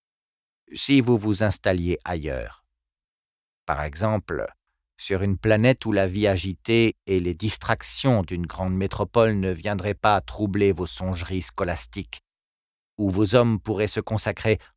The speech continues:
entièrement et tout à leur aise à leurs tâches, cela n'aurait-il pas certains avantages ? De légers avantages, sans doute. Eh bien,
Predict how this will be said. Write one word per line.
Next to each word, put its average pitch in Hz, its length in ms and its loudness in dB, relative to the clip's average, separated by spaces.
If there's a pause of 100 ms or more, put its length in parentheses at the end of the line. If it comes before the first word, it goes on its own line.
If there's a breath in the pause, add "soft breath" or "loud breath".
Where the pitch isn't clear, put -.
(100)
entièrement 107 800 2 (360)
et 104 200 2 (120)
tout 123 180 0
à 113 80 6
leur 101 300 2
aise 76 440 -2 (140)
à 101 100 -4
leurs 95 200 -2
tâches, - 480 -2 (1080)
cela 104 460 2
n'aurait-il 101 540 -2
pas 104 260 2
certains 101 480 -4
avantages ? 104 680 -4 (2250)
De 95 120 2
légers 92 540 2
avantages, 76 600 -8
sans 67 200 -12
doute. 67 320 -18 (880)
Eh 139 80 4
bien, 110 240 0